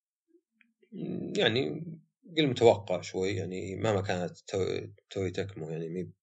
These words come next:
ما له دخل بسوني. ونوي كولكشن، ن-، نيو هاك. أنا قلت نوي.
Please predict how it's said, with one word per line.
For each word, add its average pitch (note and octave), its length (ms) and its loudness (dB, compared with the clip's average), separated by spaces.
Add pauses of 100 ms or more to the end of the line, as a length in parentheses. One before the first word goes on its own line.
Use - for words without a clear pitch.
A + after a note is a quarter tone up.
ما F2 80 -8
له E2 100 -4
دخل D#2 180 -8
بسوني. A#2+ 460 0 (500)
ونوي F#3+ 220 12
كولكشن، E3 720 6 (380)
ن-، A#2 400 6
نيو C3+ 220 10
هاك. F2+ 380 0 (100)
أنا A#2+ 80 0
قلت D3+ 180 -2
نوي. B2+ 400 2